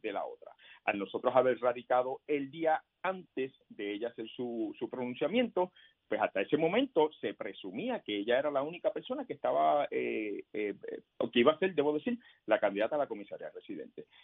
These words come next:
Y, y nada, ya nosotros, de hecho, nosotros meses antes fuimos precisamente a, a la oficina,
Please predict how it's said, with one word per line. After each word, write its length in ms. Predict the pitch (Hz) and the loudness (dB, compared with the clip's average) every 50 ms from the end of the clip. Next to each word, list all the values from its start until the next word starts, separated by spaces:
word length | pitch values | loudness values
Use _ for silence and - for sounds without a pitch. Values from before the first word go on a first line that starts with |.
| _ _ _ | _ _ _
Y, 800 | - - 104 101 101 101 101 95 95 95 95 95 92 92 92 90 - - | -12 -8 -6 -4 -4 -2 -2 -2 -2 -2 -4 -4 -6 -6 -6 -8 -4 0
y 120 | 123 131 | 2 4
nada, 300 | 135 135 160 254 214 185 | 4 4 4 4 2 -2
ya 100 | 143 127 | -2 -6
nosotros, 520 | 139 147 139 - 160 - 156 151 139 131 - _ | -6 -6 -10 -10 -10 -4 -2 -2 -2 -2 -6 _
de 100 | - 107 | -8 -8
hecho, 180 | 120 - - 156 | -8 -8 -10 -12
nosotros 440 | 127 107 - - - 135 135 127 | -12 -12 -12 -14 -10 -10 -10 -10
meses 420 | 117 113 120 143 160 160 190 170 - _ _ _ | -8 -6 -6 -6 -4 -4 -8 -10 -10 _ _ _
antes 420 | - 180 165 151 - _ - - - _ _ _ _ _ _ _ | -6 -6 -6 -6 -12 _ -14 -14 -14 _ _ _ _ _ _ _
fuimos 240 | _ 120 117 117 131 | _ -8 -6 -6 -6
precisamente 880 | - 131 127 - 131 - 131 123 127 123 127 131 _ 160 151 143 139 - - | -8 -10 -12 -12 0 0 0 2 2 -2 -6 -4 _ -4 -2 -2 -2 0 2
a, 400 | 110 107 101 92 92 92 78 - | 2 4 4 2 0 -2 -6 -6
a 80 | _ 98 | _ -6
la 100 | 98 90 | -6 -6
oficina, 800 | - - 101 - - 95 85 98 117 143 165 131 110 104 95 | -8 -10 -18 -16 -14 -14 -8 -4 -4 -4 -2 -4 -4 -6 -6